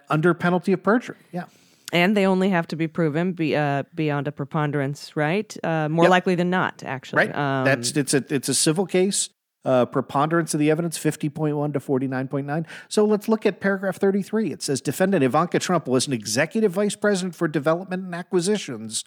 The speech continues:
Speaker 1: of the Trump Org through early January twenty seventeen. Among other responsibilities, Ms. Trump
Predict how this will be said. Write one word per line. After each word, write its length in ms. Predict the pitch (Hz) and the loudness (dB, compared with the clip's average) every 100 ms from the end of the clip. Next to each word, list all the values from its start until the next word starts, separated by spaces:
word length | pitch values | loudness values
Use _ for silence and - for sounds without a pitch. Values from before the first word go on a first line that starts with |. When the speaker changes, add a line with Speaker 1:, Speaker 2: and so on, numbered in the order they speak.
| _ _ _ | _ _ _
Speaker 1:
of 220 | 143 156 | 0 2
the 80 | 170 | 0
Trump 320 | - 208 226 | 2 2 2
Org 360 | 139 107 104 - _ _ | 2 2 0 -4 _ _
through 320 | - 151 190 | -2 0 2
early 320 | 151 147 165 | 2 2 0
January 480 | 156 110 123 147 165 | 0 0 0 -2 -2
twenty 260 | - 113 123 | -2 -4 -2
seventeen. 560 | 131 156 160 226 156 - _ _ - | -2 -2 -2 -2 -2 -10 _ _ -4
Among 240 | 123 120 | -2 2
other 220 | 120 139 | 2 4
responsibilities, 800 | 139 139 160 160 156 202 202 113 | 2 0 0 -2 0 2 2 0
Ms. 180 | 113 113 | -2 -2
Trump 320 | - 156 139 | -2 -2 -4